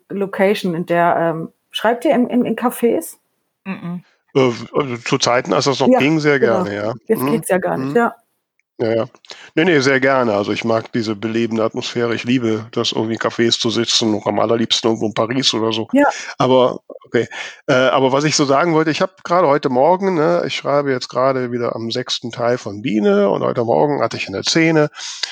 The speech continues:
Speaker 3: wo Biene, äh, am Küchentisch bei Oma sitzt zum Mittagessen, es gibt Würstchen, Gemüse und Frikadellen.
Speaker 1: <laughs>
Speaker 3: Und, äh,
Speaker 1: Da, da sträubt
Speaker 3: so.
Speaker 1: sich bei mir alles, weil ich, äh, schon, äh, das Bauchweh von meinem kleinen Baby, äh, vor Augen hab, wenn ich nur Wirsing höre, ja.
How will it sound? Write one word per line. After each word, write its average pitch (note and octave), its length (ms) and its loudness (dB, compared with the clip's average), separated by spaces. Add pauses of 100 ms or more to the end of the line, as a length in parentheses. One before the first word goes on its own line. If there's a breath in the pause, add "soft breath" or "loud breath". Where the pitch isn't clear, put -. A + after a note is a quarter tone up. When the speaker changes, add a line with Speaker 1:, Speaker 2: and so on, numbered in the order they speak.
(160 loud breath)
Speaker 3:
wo B2 460 2
Biene, E3 580 2 (540)
äh, B2 40 -16 (560)
am A2 300 -4
Küchentisch D#3+ 560 0
bei A#2 100 0
Oma D#3 320 2
sitzt C#3+ 280 0
zum G#2 100 -6
Mittagessen, C#3 640 0
es B2+ 140 -2
gibt - 280 -8
Würstchen, B2+ 440 2
Gemüse A#2 380 0
und G2+ 140 -6
Frikadellen. E3 720 0
Speaker 1:
<laughs> - 460 -10
Speaker 3:
Und, B2 560 4
äh, B2+ 300 2 (180)
Speaker 1:
Da, A#3 120 2
da A3+ 160 2
sträubt C#4 360 0
Speaker 3:
so. G#3+ 120 4
Speaker 1:
sich C3+ 80 4
bei B3+ 120 2
mir B3 200 0
alles, C4+ 300 0
weil A#3 220 2
ich, - 180 -8
äh, A3+ 220 2
schon, A3 380 0
äh, G#3 360 0
das G3 260 -2
Bauchweh A3 440 4
von G3+ 220 0
meinem G3 300 0
kleinen F#3 360 0
Baby, E3+ 480 -2
äh, D#3 120 -4
vor - 200 -2
Augen D#3+ 300 0
hab, E3+ 180 0
wenn F3 100 0
ich F3+ 140 -8
nur F3+ 180 0
Wirsing D#3+ 400 -2
höre, D3 340 -4
ja. D#3 220 2